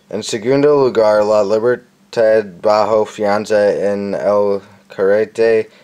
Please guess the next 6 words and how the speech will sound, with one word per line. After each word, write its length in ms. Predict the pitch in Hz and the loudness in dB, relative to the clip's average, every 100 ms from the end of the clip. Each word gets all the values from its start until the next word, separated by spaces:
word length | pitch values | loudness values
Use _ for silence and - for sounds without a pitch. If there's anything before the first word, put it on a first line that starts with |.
| _ - | _ -4
de 120 | 107 | -2
la 100 | 101 | -2
pesca 600 | - 113 - 117 113 107 _ _ _ | 0 -4 -2 0 0 -2 _ _ _
permite 1040 | - 107 101 104 104 - 113 107 104 98 - | -16 -10 -8 -8 -10 -2 0 2 0 -2 -4
una 420 | 104 110 107 104 | -6 -2 0 0
mayor 600 | 104 104 104 107 113 117 | -2 -4 -2 0 0 -2